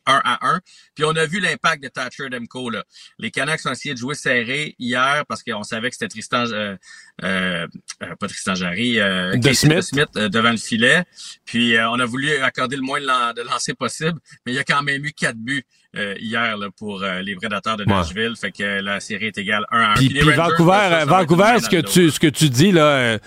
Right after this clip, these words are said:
Speaker 2: je me demande, est-ce que Vancouver fait une bonne affaire de dire, oui, on va resserrer notre jeu défensif pour qu'il y ait moins de lancers.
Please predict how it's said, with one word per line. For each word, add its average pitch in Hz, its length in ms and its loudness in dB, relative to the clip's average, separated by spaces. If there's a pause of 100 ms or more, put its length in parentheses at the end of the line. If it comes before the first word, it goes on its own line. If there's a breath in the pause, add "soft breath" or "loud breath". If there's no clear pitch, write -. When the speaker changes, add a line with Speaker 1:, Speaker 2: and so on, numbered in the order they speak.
(540 soft breath)
Speaker 2:
je - 220 2
me 147 240 6
demande, 165 720 4
est-ce 139 180 4
que - 80 6
Vancouver 147 500 6
fait 147 200 2
une 135 100 2
bonne 156 240 6
affaire 165 460 4
de 135 100 6
dire, 139 180 6
oui, 160 140 8
on 165 60 6
va 151 60 6
resserrer 151 320 4
notre 151 180 4
jeu 165 100 8
défensif 156 440 4
pour - 100 -4
qu'il 156 100 4
y 143 40 4
ait - 20 2
moins 151 240 8
de 151 80 6
lancers. 147 420 4